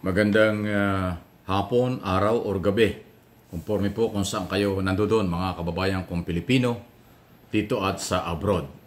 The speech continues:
Ang ating pong pag-uusapan ay ito pong kaso ni Senador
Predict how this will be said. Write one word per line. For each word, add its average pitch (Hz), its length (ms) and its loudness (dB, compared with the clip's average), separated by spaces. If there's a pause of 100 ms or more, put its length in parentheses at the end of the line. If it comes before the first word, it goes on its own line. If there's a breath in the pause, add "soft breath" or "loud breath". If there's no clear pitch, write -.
(440)
Ang 92 160 -6
ating 127 240 2
pong 131 200 0
pag-uusapan 104 800 0
ay 90 200 -2
ito 92 120 -6
pong 95 360 -4
kaso 110 600 2
ni 92 360 -2
Senador 104 680 2